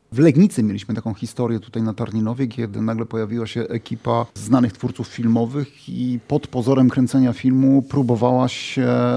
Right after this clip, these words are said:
dostać do podziemi jednego z budynków. E, nic z tego nie wyszło, zakończyło się to prokuratorskim śledztwem. Czy tego typu postacie też już się gdzieś zaczynają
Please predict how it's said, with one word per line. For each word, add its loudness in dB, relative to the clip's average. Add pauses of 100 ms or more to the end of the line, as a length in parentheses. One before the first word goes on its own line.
dostać -2
do 0 (100)
podziemi 2
jednego 2
z -10
budynków. 0
E, -4
nic -2
z -14
tego 2
nie 4
wyszło, -2
zakończyło -4
się -8
to -8
prokuratorskim -4
śledztwem. -6 (340)
Czy -8
tego 2
typu 0
postacie 0
też -2
już -4
się -6
gdzieś -2
zaczynają 0